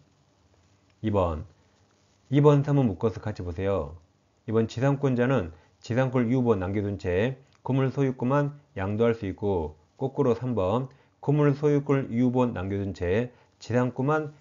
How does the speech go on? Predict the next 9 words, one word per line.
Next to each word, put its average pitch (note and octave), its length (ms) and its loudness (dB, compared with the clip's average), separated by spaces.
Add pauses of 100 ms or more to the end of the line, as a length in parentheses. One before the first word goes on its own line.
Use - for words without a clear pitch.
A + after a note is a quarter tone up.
(120)
양도할 G#2+ 360 -2
수 G#2+ 100 -8
있습니다. D#2+ 560 -8 (600)
둘 C3 180 -4
다 B2+ 240 2
따로따로 C#3+ 400 2
양도할 F2+ 260 -2
수 E2+ 120 -10
있죠. A#2 480 -2